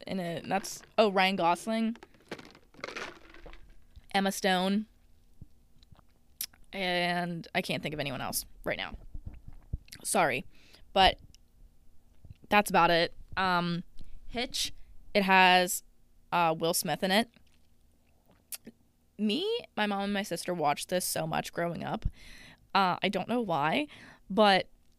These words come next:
it's about, uh, this guy. His last name's Hitch, and, which is Will Smith. And he's kind of like this love doctor, and he meets this guy, the guy who plays, uh, Mall Cop,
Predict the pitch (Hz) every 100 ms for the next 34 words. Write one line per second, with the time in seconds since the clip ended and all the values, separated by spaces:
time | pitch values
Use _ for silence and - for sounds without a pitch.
0 | - - 226 233 240 - - 214 202 190
1 | 196 - 214 196 190 185 170 165 190 196
2 | 226 190 190 196 185 - 190 - - -
3 | _ _ _ - - - 196 196 180 165
4 | 170 - - - - _ - 180 196 -
5 | 180 208 - 180 175 - 139 - - -
6 | _ _ _ _ - - - - - 180
7 | 185 220 - - - - - - 262 233
8 | - 208 208 214 208 190 165 120 151 185
9 | 202 190 202 - 220 214 247 233 _ -
10 | - _ _ 214 202 185 180 175 170 -
11 | _ _ _ - 214 - 214 196 185 214
12 | - - 220 - - - _ _ - 196
13 | - 208 214 240 262 240 220 214 208 175
14 | 170 165 - 208 214